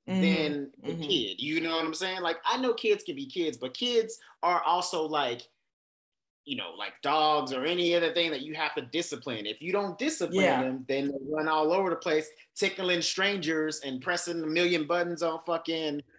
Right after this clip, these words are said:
Speaker 1: Oh my
Speaker 2: uh,
Speaker 1: God,
Speaker 2: uh,
Speaker 1: that
Speaker 2: elevator.
Speaker 1: elevator.
Speaker 2: Or smacking your date in the head with a stick.
Speaker 1: Yeah, that was fucked up. I was like, "Get that kid to fucking child therapy. Like,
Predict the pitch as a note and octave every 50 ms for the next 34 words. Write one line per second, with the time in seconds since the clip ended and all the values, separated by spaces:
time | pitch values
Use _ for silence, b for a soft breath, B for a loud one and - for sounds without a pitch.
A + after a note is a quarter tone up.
0 | b b F#3 F#3+ G3 G3 G3 F#3+ F#3 - F#3+ F#3 F#3 F3+ F3 F3+ F3+ F3+ F3+ F3+
1 | F#3 F#3+ - F#3+ F3+ F3 D#3+ D#3 D3+ D3 D3+ - - A#3 A#3+ A#3 A#3 - - -
2 | - G#3 G3 F3+ F#3 F#3+ G3+ A3 A3+ B3 C4 B3+ - A3+ A3 G3+ G3 F#3+ G3 F#3+
3 | F3+ D3+ B2+ F3 F#3+ G#3+ A3+ A3 - G3 G3 F#3 F#3 F#3 E3+ E3+ E3+ A3 G#3+ G#3+
4 | G#3 G#3 F#3 F#3 F#3+ G#3 G3+ - - F3 D#3+ - - - - - - - - -
5 | C4 D4 A#3+ - - - G3 C4 E4 E4+ - G4 F4 D4+ A#3 D4+ F#4 G4 G#4 A4
6 | D4 - - - - - - _ _ - G3+ B3 D#4+ - - - G#3+ B3 C#4 B3
7 | A3+ - G3+ F#3 F#3 F#3 G3+ F3 E3+ - - A#3+ B3 - A4+ G#4+ G4+ G#4 - D4
8 | D#4+ C4 B3+ B3+ - - - G#3+ G3+ - F#3 - - - F#3+ F#3 F#3+ F#3 F3 -
9 | - F3+ F3 F#3 G3 F#3+ F#3+ F#3+ D3+ C3+ C3 C3 C#3 C#3+ C#3 C#3 C#3+ - -